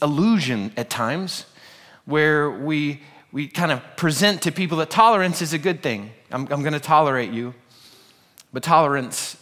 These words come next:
doesn't lead to any place good. It actually leads to hurtful things. I recently heard someone say about the death of someone they didn't like, and this was a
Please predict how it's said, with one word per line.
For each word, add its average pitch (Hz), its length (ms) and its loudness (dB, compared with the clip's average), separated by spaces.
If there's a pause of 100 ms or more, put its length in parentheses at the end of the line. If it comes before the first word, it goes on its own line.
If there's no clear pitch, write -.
doesn't 127 380 -2
lead 110 380 -4 (920)
to 127 80 -6
any 131 240 -4
place 107 460 -8 (1300)
good. 101 220 -8
It - 260 -12
actually 131 280 -4
leads 117 240 -4
to 104 100 -12
hurtful 123 320 -8
things. 110 460 -14 (720)
I 123 40 -4
recently 131 680 -2 (260)
heard 139 220 -2
someone 131 300 -2
say 131 300 0
about 117 240 2
the 110 80 -4
death 131 340 0
of 113 100 -6
someone 127 680 -2 (460)
they 123 120 -2
didn't 135 360 -4
like, 117 440 -2 (280)
and 123 100 -8
this 117 180 -6
was 113 200 -6
a 107 240 -6